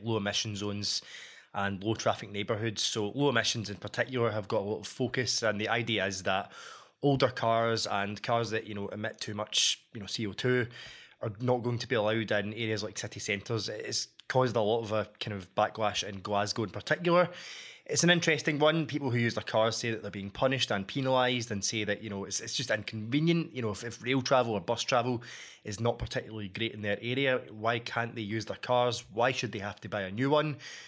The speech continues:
But then environmental campaigners and even people who live in these areas will sometimes turn around and argue, "Well, wait a minute, you know,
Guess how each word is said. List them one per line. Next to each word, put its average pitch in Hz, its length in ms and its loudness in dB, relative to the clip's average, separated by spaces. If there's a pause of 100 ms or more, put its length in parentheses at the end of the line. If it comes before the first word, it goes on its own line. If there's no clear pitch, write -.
(140)
But 131 140 0
then 135 200 4
environmental 123 640 4
campaigners 127 640 0
and 117 380 -2 (220)
even 143 240 0
people 123 260 -4
who 107 160 -4
live 127 160 6
in 131 100 0
these 110 200 -2
areas 107 460 0 (640)
will 123 120 2
sometimes 120 460 2
turn 117 200 -2
around 110 200 0
and 98 100 -2
argue, 113 300 0
"Well, 110 280 -2
wait 113 260 -2
a 123 60 2
minute, 120 260 -4
you 123 80 -4
know, 107 180 -4